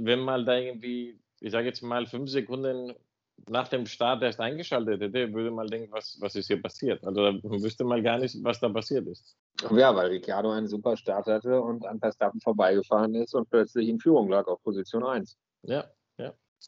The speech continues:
Speaker 2: Und dann haben sich eben sehr schnell diese zwei, diese zwei, äh, Zweiergruppen rausgebildet, ähm, mit den beiden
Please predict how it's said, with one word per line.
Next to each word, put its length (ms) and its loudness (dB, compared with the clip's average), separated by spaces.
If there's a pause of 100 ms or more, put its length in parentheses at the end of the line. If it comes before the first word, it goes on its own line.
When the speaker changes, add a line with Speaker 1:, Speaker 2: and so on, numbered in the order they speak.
(220)
Speaker 2:
Und 120 4
dann 140 2
haben 160 2
sich 300 -2
eben 240 2
sehr 180 6
schnell 280 2
diese 240 0
zwei, 440 2 (460)
diese 220 -2
zwei, 500 4
äh, 380 -4 (840)
Zweiergruppen 680 4
rausgebildet, 880 0 (260)
ähm, 480 -4
mit 160 0
den 140 4
beiden 480 4